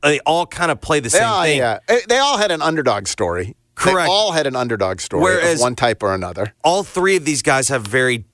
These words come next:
Speaker 1: different games. I mean, Ja has the, "Oh my God, wow,"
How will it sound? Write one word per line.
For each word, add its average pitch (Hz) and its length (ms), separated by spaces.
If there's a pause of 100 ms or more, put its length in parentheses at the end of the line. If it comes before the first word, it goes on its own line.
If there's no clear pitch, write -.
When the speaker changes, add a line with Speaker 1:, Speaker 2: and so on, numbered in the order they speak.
Speaker 1:
different 127 480
games. 104 380
I 104 40
mean, 107 180
Ja 147 280
has 127 260
the, 110 240
"Oh 120 140
my 113 200
God, 107 480
wow," 101 640